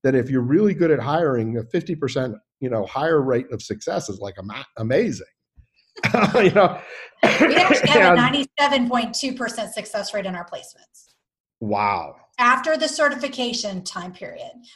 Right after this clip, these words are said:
Speaker 2: we have about twelve percent after all of our testing. So we spent the last two and a half years, we've been in business for five years. We've been spent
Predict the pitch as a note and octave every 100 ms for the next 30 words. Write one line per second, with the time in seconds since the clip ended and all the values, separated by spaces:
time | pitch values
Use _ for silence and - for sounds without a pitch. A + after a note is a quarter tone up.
0 | - B3 B3+ B3+ A#3+ A#3 - D4 D4+ E4+
1 | E4+ - C4+ A#3+ C4 A#3+ A3+ G3+ G#3+ A3+
2 | A3+ C4 C4+ B3+ B3+ A#3 A3+ G#3 F#3+ B3
3 | E4 E4+ G4+ E4+ A#3 A3 G#3+ - - -
4 | - C4+ C4 C4 G#3+ G3 G#3+ G#3 G#3 G3+
5 | G3 F#3 - _ _ _ - B3 C#4+ C#4
6 | C4 B3 A#3 A#3 G#3+ G3 G3+ G3 G3+ G#3
7 | - C4